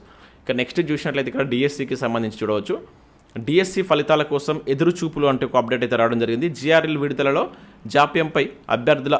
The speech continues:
అసహనం అని చెప్పేసి ఇక్కడ ఇచ్చారు. So రాష్ట్రంలో ఉపాధ్యాయ పోస్టుల భర్తీకి నిర్వహించినటువంటి డిఎస్సి ఫలితాల కోసం అభ్యర్థులు ఎదురు చూస్తున్నారు. ఈ ఏడాది జూలై పద్దెనిమిది నుంచి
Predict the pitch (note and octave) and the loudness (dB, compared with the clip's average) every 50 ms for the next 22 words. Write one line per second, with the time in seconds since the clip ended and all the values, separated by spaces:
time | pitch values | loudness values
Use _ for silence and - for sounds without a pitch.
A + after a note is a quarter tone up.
0 | - - - A#2+ A#2 - D3+ B2 C#3+ F3 E3+ C#3+ C3+ B2+ A#2+ A#2+ - - A#2+ A#2 | -2 -4 -6 -6 -2 -2 -2 -2 0 -2 0 0 0 0 0 -2 -4 -4 -6 -6
1 | A#2+ G2+ - G#2+ G2+ G#2 - A2 B2 G3 - - - - - - C3+ A#2+ B2+ D#3 | -6 -4 -4 -4 -4 -2 -2 -2 -2 -2 -4 -8 -16 -14 -4 -2 2 2 2 2
2 | F3 - F#3+ F3+ F3+ F#3 F3+ - - D3 B2+ C3 E3 D#3+ E3 E3 D#3+ D#3+ D#3 D3+ | 2 0 -2 -2 0 0 0 -2 -2 -4 -2 0 0 2 2 0 0 0 -2 -4
3 | - D3+ C3+ C#3+ C#3 C3 - C#3 C3 C#3 C#3 C#3 C3+ C#3 D3+ C#3 C3 C#3 C3+ C3 | -4 -2 -2 -2 -2 -2 -6 -6 -4 -4 -2 -2 -2 -2 -2 -4 -4 -4 -4 -2
4 | B2 C3+ C3 C3 A#2+ G#2 B2 C#3 D3+ D3 - - D3 B2 - - - - _ _ | -2 -2 -2 -2 -2 -2 -2 -2 -2 -4 -4 -4 -4 -6 -6 -12 -18 -20 _ _
5 | - C3+ C3+ C#3 C3+ D3+ C#3 C3+ - - - - - - - - _ - - - | 2 2 2 4 2 2 2 2 2 0 -6 -16 -20 -20 -20 -20 _ -8 -2 -2
6 | C3+ B2 - B2+ A2+ C#3 C3 B2+ C#3+ C#3 C3 C#3 C3+ A#2+ A2 C3 B2+ - C3+ B2+ | -2 -2 -2 -2 -2 -2 0 2 2 2 2 2 2 2 2 0 0 -2 -4 -6
7 | - - A#2+ A#2 A#2+ C#3+ G3+ F#3+ D#3 C3+ C#3 D3+ D#3+ D#3 D#3+ D3 A#2+ C#3 C#3 D3+ | -4 -4 -2 0 0 0 0 0 0 2 2 2 2 2 0 -4 -4 -4 -2 -2
8 | D#3 D3 - B2+ B2+ C3 D3+ D#3 D3+ C#3+ C#3 C#3 - D#3 | -2 0 -2 -2 -2 -2 -2 -2 -2 -2 -4 -4 -6 -6